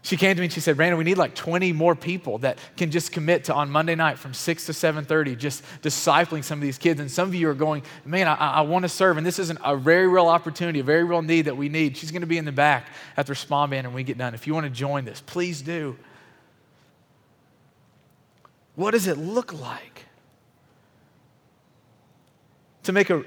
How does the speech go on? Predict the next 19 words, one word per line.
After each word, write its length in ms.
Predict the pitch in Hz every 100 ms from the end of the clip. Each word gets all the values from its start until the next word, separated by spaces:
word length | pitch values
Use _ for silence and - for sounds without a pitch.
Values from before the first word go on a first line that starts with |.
| -
a 180 | 143
habit 500 | 151 - 180 254 175
of 160 | 120 -
picking 340 | - 196 208
up 120 | 190 143
trash 460 | 170 175 185 -
in 80 | 147
East, 180 | 127 - - -
trash 400 | 185 185 180 165
in 80 |
East 200 | 135 120
Nashville 580 | 120 107 113 - 107 - _ _ _ _ _ _ _ _ _ _ _ _ _ _ _ _ _ _ _ _ _
and 80 | 135
talking 440 | - 220 185 180
to 120 | 156 147
your 80 |
neighbors 480 | 131 117 107 98 - - - _ _ _ _ _ _ _ _ _ _ _ _ _ - _ _ _ _ _
and 120 | 135 123
praying, 600 | - 180 156 131 117